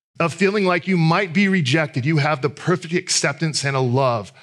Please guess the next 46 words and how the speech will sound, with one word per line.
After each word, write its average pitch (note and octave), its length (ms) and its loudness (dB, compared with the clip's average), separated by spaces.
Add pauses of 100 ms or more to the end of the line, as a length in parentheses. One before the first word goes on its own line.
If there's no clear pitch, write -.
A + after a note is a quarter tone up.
(160)
of C3 180 -4
Christ's C#3 400 -4
voice A#2 300 0
saying, A2+ 440 -2
"You're A#2 160 0
mine," G2+ 360 -2 (320)
to A#2 120 -8
you. F#2+ 240 -8 (440)
And B2 160 0
that's C#3 220 -2
what's D#3+ 140 -4
gonna D#3 140 0
heal C3 240 2
you. G#2 180 -6 (380)
It, D#3+ 160 0
it, E3 180 0
it's D#3 180 0
to - 100 -2
not E3 420 0 (320)
try E3+ 200 0
to E3 180 0
overcome E3+ 500 2
anger, D#3 280 0
to C#3+ 120 -2
become E3+ 340 0
fixated E3+ 580 0
on D#3 120 0
it, B2+ 100 -2
but D#3+ 140 2
instead F3 440 0
to F3 80 0
point G3 340 0
to F#3 60 0
Christ F3+ 480 0
and E3+ 60 0
become F3 260 0
fixated F3+ 420 0
on F3 80 0
him. D#3+ 120 0
In F#3+ 160 0
your G3+ 140 2 (340)
darkest A3 480 0
moments F3+ 380 2
of D3 140 -2
anger, F#3 380 0 (260)
start - 480 0